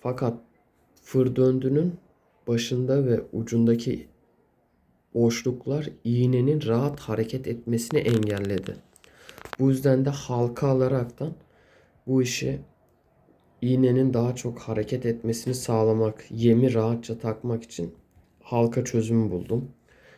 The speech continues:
İşte burada da geçen sene yapmış olduğum, geçen sene avlarda kullandığım takımlar mevcut. Bakın,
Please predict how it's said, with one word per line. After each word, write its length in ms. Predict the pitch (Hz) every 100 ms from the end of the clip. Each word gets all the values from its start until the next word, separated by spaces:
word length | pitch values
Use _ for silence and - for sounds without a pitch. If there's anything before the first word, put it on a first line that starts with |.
| _
İşte 340 | - 95 98 117
burada 320 | 131 131 120
da 100 | 127
geçen 500 | 135 110 110 131 120
sene 300 | 117 104 104
yapmış 480 | 104 - - 117 113
olduğum, 460 | 107 104 113 123 - - _ _ _ _ - - -
geçen 360 | 117 117 143 147
sene 340 | 147 147 110 - - -
avlarda 640 | 107 107 113 110 113 117
kullandığım 760 | - 110 113 110 107 107 131 - _ _ _
takımlar 560 | - 117 123 117 117 113 -
mevcut. 460 | 101 90 - 120 - _ - - - _
Bakın, 360 | 117 113 110 120